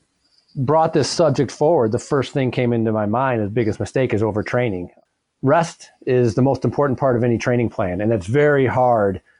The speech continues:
to get any cyclist or any professional to kind of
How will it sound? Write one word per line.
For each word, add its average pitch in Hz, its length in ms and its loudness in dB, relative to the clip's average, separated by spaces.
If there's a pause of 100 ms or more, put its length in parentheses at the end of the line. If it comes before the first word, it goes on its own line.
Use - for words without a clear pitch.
(300)
to 110 420 2
get 123 340 0
any 127 580 0 (120)
cyclist 123 580 -2
or 123 60 0
any 120 100 0
professional 117 640 -2
to 107 180 -4
kind 113 300 0
of 107 320 -2